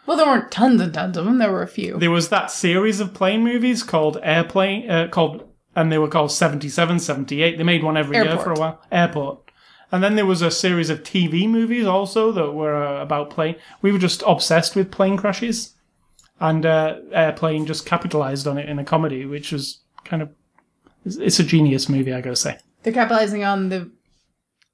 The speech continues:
Speaker 1: movies, not
Speaker 2: The
Speaker 1: on the
Speaker 2: mo-,
Speaker 1: plane
Speaker 2: yeah,
Speaker 1: crashing.
Speaker 2: like, the fascination with plane crashes and how do you make that funny. So yeah, Airplane and Flight.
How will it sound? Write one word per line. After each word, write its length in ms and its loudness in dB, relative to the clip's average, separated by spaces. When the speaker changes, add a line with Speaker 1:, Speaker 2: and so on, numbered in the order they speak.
Speaker 1:
movies, 580 0
not 180 0
Speaker 2:
The 60 4
Speaker 1:
on 100 4
the 100 4
Speaker 2:
mo-, 60 2
Speaker 1:
plane 120 0
Speaker 2:
yeah, 160 4
Speaker 1:
crashing. 360 2
Speaker 2:
like, 80 -6
the 100 0
fascination 800 2
with 180 -2
plane 300 2
crashes 440 0
and 340 -2
how 220 0
do 100 -2
you 100 0
make 340 -2
that 220 -6
funny. 420 -2
So 200 0
yeah, 200 4
Airplane 460 2
and 120 2
Flight. 440 -4